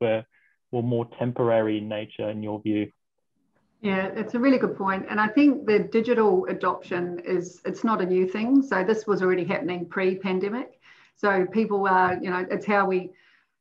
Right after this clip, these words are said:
Speaker 2: how we look at anything that we look to buy. So whether people were before buying online or just researching and then going and buying it at a store or, you know, then going to the bank. But I think most of the work that we do today as a, as a society, we do online.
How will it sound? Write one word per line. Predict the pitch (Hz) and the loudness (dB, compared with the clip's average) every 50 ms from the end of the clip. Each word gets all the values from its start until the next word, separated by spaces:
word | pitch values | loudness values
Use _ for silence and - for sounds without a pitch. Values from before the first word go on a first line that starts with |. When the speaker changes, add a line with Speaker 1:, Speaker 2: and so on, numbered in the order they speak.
| _ - | _ -2
Speaker 2:
how | 226 226 | 0 2
we | 208 208 | 4 4
look | 208 208 214 214 - | 4 4 2 2 2
at | 214 - - - | 0 0 0 2
anything | 233 233 277 277 - 202 185 | 4 4 4 4 4 2 0
that | 180 - | 0 0
we | 175 180 | 0 -2
look | 170 175 - - | -2 -2 -4 -6
to | - 165 | -8 -4
buy. | 185 185 185 180 175 160 175 185 | 0 2 2 2 2 2 0 -2
So | 185 - 202 190 | -2 0 0 2
whether | 226 240 240 - | 4 4 2 2
people | - 220 208 208 208 185 | 2 2 0 0 0 -4
were | 185 190 185 180 160 | -2 -2 -2 -4 -4
before | 170 185 - - 202 190 190 185 - | -6 -10 -8 -6 -4 -4 -4 -2 0
buying | 185 180 185 190 220 220 208 190 | 2 4 4 4 4 2 2 2
online | 180 175 175 - - 175 175 175 | 0 0 0 0 0 0 0 -2
or | 175 160 | -2 -2
just | - 175 - - | -2 -4 -2 0
researching | 196 202 202 196 208 185 - - - 185 180 | 0 2 2 2 0 0 -2 -2 -4 -4 -4
and | 175 175 | -2 -2
then | 180 190 196 190 | -4 -4 -4 -2
going | 180 180 175 175 175 | -2 0 0 2 2
and | 175 170 | 0 0
buying | 185 180 180 180 180 | 0 0 0 -2 -2
it | 175 | -4
at | 175 175 | -6 -6
a | 175 | -8
store | 170 - - 185 175 180 185 180 180 180 | -8 -4 -4 -2 -2 -2 -4 -4 -4 -6
or, | 175 175 175 175 170 156 - | -8 -8 -8 -8 -8 -8 -6
you | - 185 | -4 -4
know, | 175 175 175 | -4 -2 -2
then | 180 185 185 175 | 0 0 0 2
going | 180 180 180 | 0 -2 -2
to | 175 175 | -4 -6
the | 170 180 | -6 -6
bank. | 185 185 180 180 190 - - | -6 -4 -4 -4 -4 -6 -6
But | 190 180 175 - | -8 -6 -4 -4
I | 190 | -4
think | - 214 196 180 | -2 -2 -4 -2
most | 180 185 196 196 190 - | 0 0 0 0 -2 -4
of | 170 | -8
the | 180 170 | -8 -6
work | 175 180 180 - - - | -6 -6 -8 -8 -8 -8
that | 180 - | -8 -6
we | - 175 | -6 -6
do | 175 180 185 185 175 170 165 - | -4 0 0 2 2 2 0 -2
today | - 185 190 196 196 185 - - - 190 202 - 196 | -4 0 2 2 2 2 2 -2 -2 -2 -2 -2 -2
as | 180 165 | -2 0
a, | 185 180 180 175 175 165 | 0 0 -2 -2 -4 -6
as | 170 170 | -8 -8
a | 185 | -8
society, | - - - - 180 170 185 190 185 175 165 | -10 -10 -6 -4 -2 0 0 -2 -4 -6 -6
we | 165 160 | -6 -6
do | 165 170 165 | -6 -6 -6
online. | 165 170 175 180 180 180 165 160 - | -6 -6 -4 -2 -2 -2 -2 -4 -6